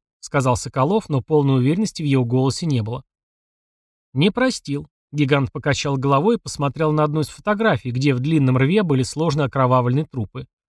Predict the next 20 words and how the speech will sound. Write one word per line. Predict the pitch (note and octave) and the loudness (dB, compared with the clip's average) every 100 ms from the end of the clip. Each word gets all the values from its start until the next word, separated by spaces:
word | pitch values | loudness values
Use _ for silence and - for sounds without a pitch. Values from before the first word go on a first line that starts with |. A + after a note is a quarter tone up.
| _ _ _ _ | _ _ _ _
"А | C3+ | -2
дал | C3 F3 G#3+ | 2 2 0
шанс. | - B2 A#2 - - _ _ _ - | -6 -6 -8 -14 -18 _ _ _ -4
Но | D3 | 0
раз | F#3 F3 | 2 0
уж | - | -2
мы | E3 | -2
говорим | D3+ E3 E3 D3 | 2 2 2 0
друг | D3+ C#3 | 0 0
с | |
другом | C#3+ F3+ D3+ B2+ | 0 0 0 -2
как | D3+ D3 | -2 -2
на | |
духу", — | C3 C#3 - C4 - _ _ _ _ _ _ | 0 -2 -2 -6 -6 _ _ _ _ _ _
он | C#3 C#3+ | -2 -2
протянул | - C3 D#3 C#3+ B2+ | -2 -4 0 0 2
руку | D#3+ A#3 D3+ | 0 -2 -2
и | |
взял | A#2+ D3 C3 | -2 -2 -2
фотографию. | - C#3 A#2 A#2 - C3 | -4 -4 -4 -6 -10 -16